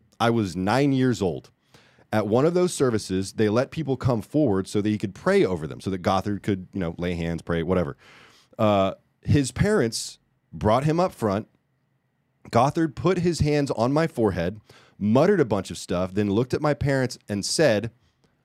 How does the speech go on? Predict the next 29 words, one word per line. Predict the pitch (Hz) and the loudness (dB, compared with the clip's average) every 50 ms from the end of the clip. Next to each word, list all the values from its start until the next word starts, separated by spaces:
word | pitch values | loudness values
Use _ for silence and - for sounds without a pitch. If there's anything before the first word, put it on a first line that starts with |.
| _ _ _ _ _ - | _ _ _ _ _ 0
'I | 113 123 | 2 2
have | 135 139 123 | 4 2 2
a | 117 104 | 2 0
word | 92 85 107 131 156 165 | 0 2 2 2 2 2
of | 156 143 135 | 2 0 0
knowledge. | 131 123 117 104 87 76 62 - - - - _ _ _ _ _ _ _ _ _ _ _ _ _ | 0 0 2 0 -2 -4 -8 -12 -14 -18 -18 _ _ _ _ _ _ _ _ _ _ _ _ _
Your | - 107 104 | -2 -2 0
son | - - - 131 135 151 | 0 2 0 2 2 2
will | 147 139 | 0 0
be | 127 139 120 | 2 2 2
a | 95 | 0
great | 80 82 90 101 117 139 - - | 0 -2 0 0 0 0 0 0
man | 131 131 131 | -2 0 0
of | 123 107 - | -2 -2 -2
God, | 104 95 92 90 87 87 87 - _ _ _ _ | -2 0 0 0 -2 -4 -6 -10 _ _ _ _
but | - 98 | -6 -4
he | 90 92 | -2 -2
will | 107 95 90 82 | -2 -2 -2 -4
die | 71 - - 104 90 101 110 120 123 123 | -6 -6 -2 0 2 2 4 2 2 0
before | 110 101 90 - - - 101 104 104 | 0 -4 -8 -6 -4 -2 0 0 0
he | 101 107 101 | 0 -2 -2
is | 104 95 - | -2 -4 -4
thirty.'" | - - 85 85 76 73 135 - _ _ _ _ _ _ _ _ _ _ _ _ _ _ _ _ _ _ _ _ _ _ _ _ _ _ _ _ _ _ - | -4 -6 -6 -6 -6 -10 -16 -20 _ _ _ _ _ _ _ _ _ _ _ _ _ _ _ _ _ _ _ _ _ _ _ _ _ _ _ _ _ _ 2
<laughs> | - - - - _ _ _ _ _ _ _ _ _ - - - - _ _ _ _ _ _ _ _ _ _ - | 2 2 2 0 _ _ _ _ _ _ _ _ _ -20 -20 -20 -20 _ _ _ _ _ _ _ _ _ _ -14
This | - 87 104 151 202 - - | -2 2 4 4 4 4 2
guy | 160 165 151 139 139 139 | 2 2 4 4 4 4
told | 139 - 143 139 131 117 | 2 2 0 0 0 2
a | 113 98 | 0 0
nine-year-old | 98 101 120 147 156 147 131 117 98 92 90 85 82 82 92 95 | 0 0 2 2 2 2 0 0 -2 -2 -2 -2 -2 -2 -4 -6